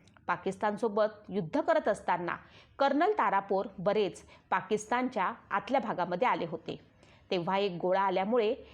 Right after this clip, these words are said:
एका टँकरचा स्फोट झाला आणि त्यामध्ये ते मोठ्या प्रमाणामध्ये जखमी झाले. तेव्हा त्यांना, "तुम्ही मागे सरकावे," असे सांगितले गेले, पण यासाठी मात्र त्यांनी स्पष्टपणे नकार दिला.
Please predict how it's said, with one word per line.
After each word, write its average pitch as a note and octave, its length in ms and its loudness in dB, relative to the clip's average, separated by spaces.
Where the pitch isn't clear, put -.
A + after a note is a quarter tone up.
एका G#4 220 0
टँकरचा A#3+ 520 0
स्फोट A#3 340 0
झाला E3 240 -4
आणि G3 140 -4
त्यामध्ये G3 580 0
ते C#4 60 0
मोठ्या B3 360 0
प्रमाणामध्ये F3 600 -2
जखमी G3 360 -6
झाले. E3+ 240 -10
तेव्हा F3+ 280 -2
त्यांना, A3+ 380 0
"तुम्ही A3 300 -2
मागे B3 340 0
सरकावे," B3+ 500 0
असे G#3 200 0
सांगितले G3 460 -4
गेले, D#3+ 220 -8
पण D#4 180 2
यासाठी C#4 400 2
मात्र D#4+ 340 2
त्यांनी G#3+ 340 0
स्पष्टपणे C#4+ 560 0
नकार F#3+ 340 -2
दिला. E3 280 -4